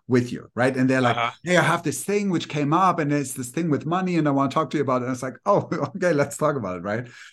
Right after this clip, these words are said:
Speaker 1: So this is, is something which been coming up in my coaching conversations. It's around self-value, it's around money, it's around,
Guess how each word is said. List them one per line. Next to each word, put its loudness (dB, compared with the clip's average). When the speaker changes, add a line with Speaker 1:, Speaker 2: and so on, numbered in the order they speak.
Speaker 1:
So 4
this 2
is, -2
is 2
something 2
which -2
been -2
coming -2
up -2
in 2
my -2
coaching -4
conversations. -8
It's 0
around 2
self-value, 2
it's -8
around 4
money, 4
it's -4
around, 0